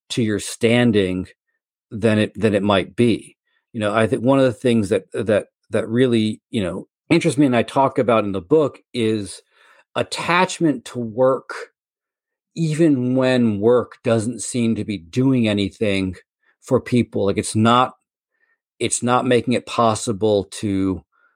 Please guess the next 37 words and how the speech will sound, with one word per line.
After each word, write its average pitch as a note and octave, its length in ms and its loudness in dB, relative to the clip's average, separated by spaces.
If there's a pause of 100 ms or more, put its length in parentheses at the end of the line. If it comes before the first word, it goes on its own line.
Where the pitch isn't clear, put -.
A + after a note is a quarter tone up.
(260)
buy A2+ 340 2
all G#2+ 120 2
sorts - 320 -4
of F#2 80 -10
consumer A#2 540 -2
goods. A2 460 0
It's E2+ 140 -14
barely A2+ 400 0
paying G#2+ 460 -4
the F#2 100 -6
bills. A#2 680 0 (320)
It G2+ 100 -8
doesn't B2+ 280 0
seem A#2+ 260 0
tied A2+ 560 0
to A#2+ 180 -4
any A2+ 160 0
sort G#2+ 240 -2
of F#2+ 140 -4
trajectory A#2+ 1120 -2 (360)
of, F#2+ 460 -2
you A2 100 -2
know, E2+ 300 0 (300)
"I'm G#2 160 -4
gonna G2+ 160 0
be F2+ 140 -2
c-, - 60 -20 (320)
climbing A2 480 2
the G#2 80 2
ranks G#2+ 380 0
of A2 60 -6
this, G2+ 260 -4
of A2 220 -4
this G2+ 320 -4 (100)
job A#2+ 400 2
and G2 120 -4
getting," F#2+ 280 -4